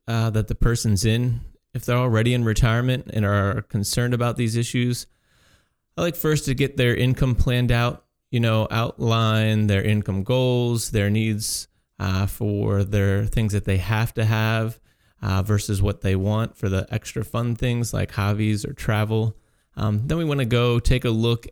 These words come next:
at how their assets are allocated, as a large part of the asset allocation would be determined, uh, based on the income needs relative to the amount of assets that they have. And if they don't have a current income need, you know, perhaps they're still working,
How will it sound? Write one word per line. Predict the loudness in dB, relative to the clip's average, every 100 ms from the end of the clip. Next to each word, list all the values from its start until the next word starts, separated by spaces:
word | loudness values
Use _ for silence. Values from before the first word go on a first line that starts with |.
| -4
at | -2 -2 -4
how | -2 0
their | -2 -2
assets | 0 0 -2 -2
are | 0
allocated, | 0 -2 -2 -2 -4 -8 -16 _ _ _ _ _ _ _ -4
as | -2
a | 0
large | 2 0 2
part | 2 2
of |
the | 2
asset | 0 0 0
allocation | 0 0 0 0 0 0
would | 0
be | 0
determined, | -2 0 0 2 0 -4 -10 _ -8
uh, | -2 0 0
based | 0 0 0
on | -2 0
the | 0
income | -2 -2 0 0
needs | 0 0 0
relative | 0 0 -2 -2
to | 0
the | 2
amount | 2 2 0
of | 0
assets | 0 0 -2 -4
that | -4
they | -2 2
have. | 2 2 0 -2 -8 _ _ _ _ _
And | -6
if | -2
they | 0
don't | 2 2
have | 2 0
a | 0
current | 2 2 0
income | 0 0 0 2
need, | 2 2
you | 0 -4 -4
know, | -2
perhaps | 0 2 0 0
they're | -2
still | -2 0 0
working, | 2 0 0 0 -2